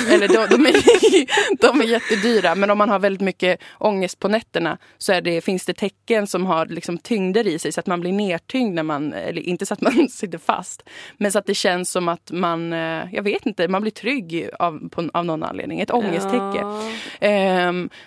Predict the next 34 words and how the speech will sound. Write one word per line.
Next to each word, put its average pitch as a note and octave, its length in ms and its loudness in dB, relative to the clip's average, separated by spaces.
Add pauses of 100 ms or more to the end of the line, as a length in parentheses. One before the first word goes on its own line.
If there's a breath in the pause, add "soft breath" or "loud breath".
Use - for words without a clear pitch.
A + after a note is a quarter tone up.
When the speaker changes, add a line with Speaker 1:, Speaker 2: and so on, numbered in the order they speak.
Speaker 1:
men A3 160 0
det A3 80 -2
kan B3 140 0
också - 180 -2
funka G#3+ 280 -2
med F#3 160 0
att F#3+ 60 -2
ha F3 100 2
bara F3+ 100 -2
ett F#3 100 -8
tungt D4+ 380 0
täcke - 320 -8
eller F#3 180 0
ha E3+ 100 -2
två A#3 320 -2
täcken - 520 -10 (200)
och - 120 -4
ha F3 100 2
det E3+ 60 0
väldigt E3 240 -4
kallt F#3+ 560 -4
i F#3 100 0
rummet F#3 520 -2
så - 160 -6
att F3+ 100 -4 (100)
det F3+ 140 -4
blir F3 160 -2
som, E3+ 340 -2 (280)
eh, E3 440 -4
att - 120 -8
man F3+ 220 -4
är E3+ 240 -6
väldigt F3 320 -8
beskyddad. F3+ 580 -6